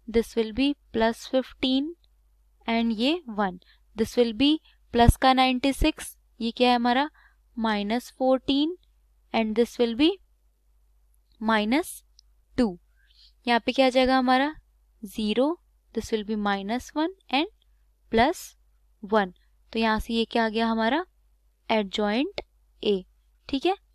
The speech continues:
This is our required solution। ऑप्शन चेक करते हैं हमारा किससे टैली कर रहा है। ऑप्शन से मिलाएंगे तो ये क्या है हमारा फर्स्ट ऑप्शन, देखिए फर्स्ट ऑप्शन हमसे क्या पूछा था?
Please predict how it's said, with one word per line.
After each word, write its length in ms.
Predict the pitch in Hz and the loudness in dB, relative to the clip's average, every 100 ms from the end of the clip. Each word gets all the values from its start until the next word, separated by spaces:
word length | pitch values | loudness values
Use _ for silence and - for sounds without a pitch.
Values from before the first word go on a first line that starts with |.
| _ | _
This 240 | 208 220 - | -4 -4 -2
is 120 | 214 | 2
our 200 | 240 349 - - _ - | 2 2 -4 -20 _ -6
required 540 | 220 - 214 233 330 | -6 0 0 2 -2
solution। 520 | - 247 208 202 208 - - | -2 -2 -2 -4 -8 -8 -2
ऑप्शन 320 | 220 - 262 | -2 -2 -2
चेक 200 | 254 269 | 2 0
करते 300 | - 262 - | 2 -2 0
हैं 60 | 269 | -2
हमारा 280 | 254 262 302 | 0 0 0
किससे 400 | - 247 - 254 | -2 -4 0 2
टैली 340 | 247 226 233 | 2 2 0
कर 180 | 254 247 | 0 0
रहा 120 | 262 | 0
है। 60 | 320 - - - - | -2 -8 -20 -14 -6
ऑप्शन 320 | 214 - 240 | -6 -4 -4
से 140 | 233 254 | -2 -2
मिलाएंगे 380 | 247 240 247 | 0 0 -2
तो 120 | 277 247 | -2 -4
ये 80 | |
क्या 160 | 233 247 | -2 0
है 80 | 247 | 2
हमारा 200 | 247 247 | 2 0
फर्स्ट 340 | - 240 - | 0 -2 -2
ऑप्शन, 320 | 240 - 247 | -4 -4 -2
देखिए 360 | 240 240 - 320 _ _ _ _ _ _ _ - | 0 0 -2 -6 _ _ _ _ _ _ _ -4
फर्स्ट 240 | 247 - | -2 0
ऑप्शन 200 | 247 - | -4 -2
हमसे 220 | 254 240 | -4 -2
क्या 120 | 254 247 | 0 2
पूछा 220 | 247 | 2
था? 120 | 262 | 2